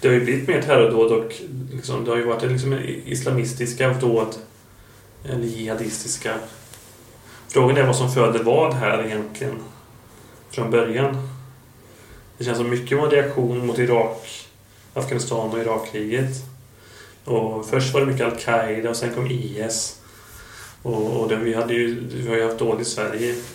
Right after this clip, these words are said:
och så också. Vilket jag tror också har gjort det lättare. För jag menar, idag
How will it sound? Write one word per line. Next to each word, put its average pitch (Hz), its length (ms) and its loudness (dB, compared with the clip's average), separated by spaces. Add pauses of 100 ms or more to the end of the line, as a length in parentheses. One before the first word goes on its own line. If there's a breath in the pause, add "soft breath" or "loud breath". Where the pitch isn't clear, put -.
(1160 loud breath)
och - 100 -6
så 117 140 4
också. 160 460 0 (1300 soft breath)
Vilket 113 500 0 (280)
jag 117 240 4
tror 117 540 0
också - 200 -2
har 135 80 6
gjort 117 160 2
det - 60 2
lättare. 107 680 -2 (680 loud breath)
För 127 80 0
jag 120 80 2
menar, 113 180 4
idag 147 600 4